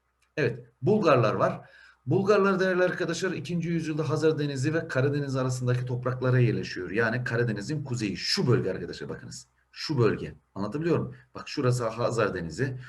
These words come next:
şurası Azak Denizi. Yani Karadeniz'in kuzey tarafları. Bu bölgede yaşıyorlar canlarım benim. Hunlarla birlikte akınlara katılıyorlar. Yani Avrupa onlarını hatırlıyorsunuz.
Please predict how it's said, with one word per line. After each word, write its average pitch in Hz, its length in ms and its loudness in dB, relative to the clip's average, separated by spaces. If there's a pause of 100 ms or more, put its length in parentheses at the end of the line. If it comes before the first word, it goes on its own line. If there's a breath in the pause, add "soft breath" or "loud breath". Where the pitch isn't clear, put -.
(140 loud breath)
şurası 110 480 0
Azak 123 380 0
Denizi. 95 540 -4 (160 loud breath)
Yani 98 220 -2
Karadeniz'in 113 500 -2
kuzey 123 280 2
tarafları. 90 480 -4
Bu 143 120 0
bölgede 110 380 2
yaşıyorlar 90 560 -6
canlarım 90 340 -8
benim. 151 280 -2 (320 loud breath)
Hunlarla 131 560 2
birlikte 117 420 -4
akınlara 120 460 -4
katılıyorlar. 92 640 -8
Yani 95 360 -4
Avrupa 107 360 -4
onlarını 104 380 -8
hatırlıyorsunuz. 123 720 -4